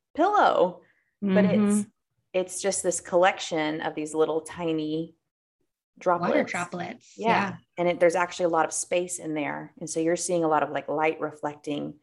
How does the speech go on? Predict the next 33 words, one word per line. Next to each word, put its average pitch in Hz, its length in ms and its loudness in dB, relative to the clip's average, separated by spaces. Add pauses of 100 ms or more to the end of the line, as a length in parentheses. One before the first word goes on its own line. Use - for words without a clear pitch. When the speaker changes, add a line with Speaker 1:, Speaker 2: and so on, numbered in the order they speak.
(460)
Speaker 1:
And 165 140 -4
that's 175 200 -2
what 165 100 -6
gives 160 240 2
them 156 120 0
that 147 160 0 (180)
really 160 280 0
cool 156 640 4
look 190 300 -2
to 165 100 -14
them, 135 400 -8 (220)
Speaker 2:
Mm-hmm. 175 400 -4 (300)
Speaker 1:
is 160 160 -10
the 165 80 0
light 156 520 -2
coming 151 300 -2
through 156 400 0
or 131 160 0
reflecting 147 580 -4
off 143 200 0
of 147 160 -2
the 143 80 0
water. 160 680 0 (760)
And 160 100 -4
it's - 220 -4
not 175 200 0
really 170 220 4
a 151 80 -4
solid 170 400 0
object. - 640 -4 (360)
It's - 200 -10
so 165 160 -4
cool. - 480 -12